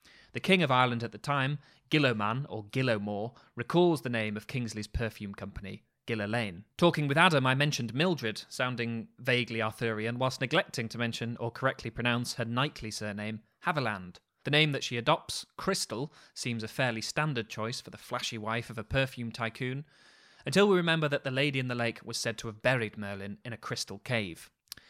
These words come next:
I don't yet have a grand theory of how all these references to Arthurian lore operate, but I'm pretty confident of two things. Firstly, that they are not merely aesthetic sprinkles whose only function is a whiff of chivalry.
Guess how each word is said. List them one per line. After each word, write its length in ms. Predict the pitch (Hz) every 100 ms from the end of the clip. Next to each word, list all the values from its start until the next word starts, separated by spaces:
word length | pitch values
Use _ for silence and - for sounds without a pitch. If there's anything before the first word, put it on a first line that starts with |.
| - - - -
I 60 |
don't 180 | 208 220
yet 140 | 185 160
have 140 | 151
a 40 |
grand 380 | 127 131 135 127
theory 380 | - 135 123 110
of 120 | 104
how 260 | - 127 123
all 180 | 120 117
these 220 | 110 107
references 480 | 117 - 107 107 104
to 180 | 117 -
Arthurian 640 | 120 - 139 131 117 107 107
lore 300 | 117 110 -
operate, 480 | 156 135 107 110 - _ _ -
but 80 | 139
I'm 80 |
pretty 180 | - 247
confident 480 | - 143 127 117 113
of 100 | 107
two 200 | - 135
things. 520 | - 113 95 92 - _ _ - _ _
Firstly, 380 | - 190 180 165
that 140 | 151
they 100 | 139
are 100 | 131
not 220 | 135 147 135
merely 300 | 131 120 117
aesthetic 460 | - 135 131 -
sprinkles 680 | - - 160 - 95 104 113
whose 120 | 110
only 200 | 117 113
function 360 | 110 113 - 113
is 120 | 104
a 60 | 104
whiff 280 | 110 120 107
of 80 |
chivalry. 500 | - 143 113 101 107